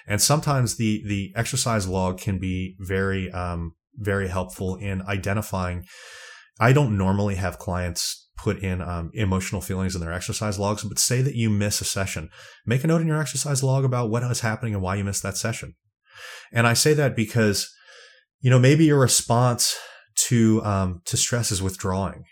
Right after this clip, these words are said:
and you're like, "I'm just gonna go sit on the couch." And over time, you can see that pattern. And so making these notes and, um,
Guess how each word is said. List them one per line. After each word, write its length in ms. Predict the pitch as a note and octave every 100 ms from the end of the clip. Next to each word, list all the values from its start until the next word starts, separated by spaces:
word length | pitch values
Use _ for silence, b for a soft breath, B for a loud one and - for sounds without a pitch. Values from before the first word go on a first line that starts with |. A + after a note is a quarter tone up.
| b b G#2+
and 160 | G2
you're 140 | F#2+ F#2+
like, 160 | F#2+
"I'm 100 | G2
just 140 | F#2+ -
gonna 120 | G#2+
go 120 | F#2+
sit 180 | F#2 G2
on 60 | E2+
the 80 |
couch." 500 | - A2+ D#2 - - - B B B B -
And 240 | A2 G#2+
over 260 | A2 C3 A2+
time, 300 | - A#2+ A2+
you 100 | G#2+
can 140 | G#2
see 180 | - G#2
that 260 | F#2 E2 -
pattern. 520 | - G#2+ G2 E2 E2
And 180 | F#2+ F#2+
so 440 | - G#2 F#2+ F#2+
making 460 | G#2+ G#2+ B2+ C#3+ C3+
these 200 | A2+ F#2+
notes 380 | F#2 F2+ - - G2
and, 320 | F#2 F2+ E2+
um, 300 | F2 E2+ E2